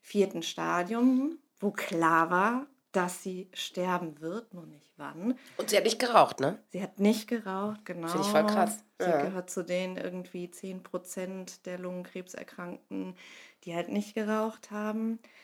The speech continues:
Speaker 1: Ähm, aber wir hatten Zeit dadurch, uns drauf einzustellen. Und ich bin da total dankbar für, weil wir dadurch die Zeit, die wir hatten, das waren neun Monate noch, bis sie dann gestorben ist, total intensiv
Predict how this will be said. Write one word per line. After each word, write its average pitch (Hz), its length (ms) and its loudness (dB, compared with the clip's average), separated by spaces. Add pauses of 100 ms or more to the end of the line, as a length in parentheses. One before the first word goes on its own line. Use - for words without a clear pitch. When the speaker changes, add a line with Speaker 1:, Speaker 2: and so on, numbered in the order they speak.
(600)
Speaker 1:
Ähm, 180 520 -2 (200)
aber 196 220 2
wir 220 80 8
hatten 247 160 4
Zeit 311 420 0
dadurch, 233 460 2
uns 220 200 -2
drauf 226 240 -4 (120)
einzustellen. 147 1400 -4
Und 170 400 -6 (400)
ich - 200 -8
bin 247 180 8
da 277 100 8
total 240 460 -2
dankbar 208 600 0 (140)
für, 156 500 -4
weil 160 280 -2
wir 165 100 -2
dadurch 202 760 0
die 180 180 -8
Zeit, 196 480 -4
die 180 100 -8
wir 156 160 -10
hatten, 262 320 -2
das - 180 -10
waren 180 200 -10
neun 175 240 -12
Monate 262 520 2
noch, 247 200 2
bis 233 200 -8
sie 226 100 -4
dann 220 180 -6
gestorben 214 560 -4
ist, 214 260 -4 (460)
total 214 440 0 (120)
intensiv 233 1080 4